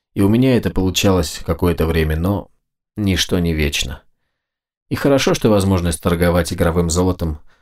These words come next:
прикрыли сейчас, а не, к примеру, полгода назад, когда у меня альтернатив-то не было. А сейчас буду помогать Беккету, на крайний случай я обращусь в соцслужбу,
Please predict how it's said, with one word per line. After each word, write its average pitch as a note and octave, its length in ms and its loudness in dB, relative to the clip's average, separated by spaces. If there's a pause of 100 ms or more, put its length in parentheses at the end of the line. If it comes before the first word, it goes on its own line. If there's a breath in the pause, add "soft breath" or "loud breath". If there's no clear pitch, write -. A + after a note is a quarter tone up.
(160)
прикрыли G2+ 440 2
сейчас, F#2 500 2
а E2 60 -2
не, D#2+ 120 -4
к - 80 -12
примеру, E2+ 440 0
полгода F2 460 0
назад, E2+ 380 0
когда D#2+ 320 -2
у D#2+ 60 0
меня D#2+ 240 -2
альтернатив-то E2 720 -2
не D2 160 -4
было. B1+ 300 -10 (800)
А - 100 -6
сейчас - 640 -4 (1200)
буду E3+ 240 2
помогать G#2 440 4
Беккету, F#2 480 0
на F2+ 140 -2
крайний G#2+ 300 2
случай G2+ 400 0
я F2 120 2
обращусь F#2 440 0
в - 100 -6
соцслужбу, E2+ 760 0